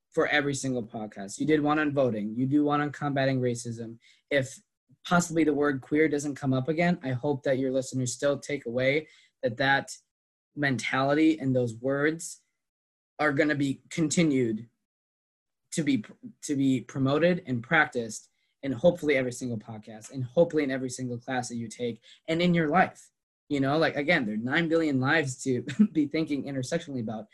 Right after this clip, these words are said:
and that's exhausting. <laughs> But if you can just sit down and think, "Hmm, I'm gonna think intersectionally right now," and see, see what happens. Like, just, just reflect on that word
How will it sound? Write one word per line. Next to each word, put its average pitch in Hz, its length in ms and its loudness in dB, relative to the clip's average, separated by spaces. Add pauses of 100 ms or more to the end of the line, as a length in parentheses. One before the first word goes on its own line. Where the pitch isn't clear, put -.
(260)
and 127 140 -4
that's 170 180 2
exhausting. 147 560 0 (180)
<laughs> 208 80 6 (380)
But 156 120 6
if 165 140 2
you 190 100 0
can 214 140 0
just 139 220 -2
sit 175 180 2
down 151 280 2
and 127 120 -4
think, 123 320 -4 (240)
"Hmm, 165 180 0 (840)
I'm 220 100 4
gonna 160 160 4
think 156 200 -2
intersectionally 131 600 -4
right 101 200 -8
now," 95 220 -16 (180)
and 170 120 -2
see, 214 360 -2
see 226 160 -4
what 214 160 2
happens. 131 480 -2 (160)
Like, 175 120 -2
just, 196 320 0
just 196 200 0
reflect 185 420 -2
on 143 100 -2
that 135 260 -4
word 143 440 0